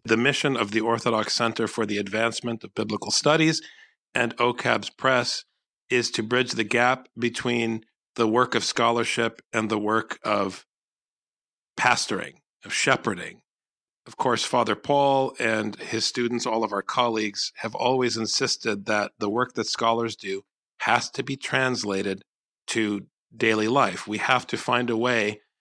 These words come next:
to re-engage the members of our various churches with the scholarly study of the Bible. So I'm really happy that you're making those connections for this work.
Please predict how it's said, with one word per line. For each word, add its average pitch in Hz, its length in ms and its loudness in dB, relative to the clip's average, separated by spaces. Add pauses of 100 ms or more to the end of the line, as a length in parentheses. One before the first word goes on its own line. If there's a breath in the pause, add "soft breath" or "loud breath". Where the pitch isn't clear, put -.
(340)
to 110 240 0
re-engage 127 1000 0 (640)
the 113 140 4
members 127 400 4
of 113 100 2
our 110 140 2
various 113 420 0
churches 110 640 -4
with 110 280 -2
the 120 80 0
scholarly 101 520 0
study 101 320 0
of 90 120 -4
the 95 100 -4
Bible. 95 400 0
So - 180 -2
I'm 117 140 0
really 117 180 0
happy 135 640 0 (400)
that 101 320 -2 (280)
you're 113 120 2
making 113 400 0
those 110 220 2
connections 117 640 -2
for - 180 -4
this 107 240 -2
work. 107 280 0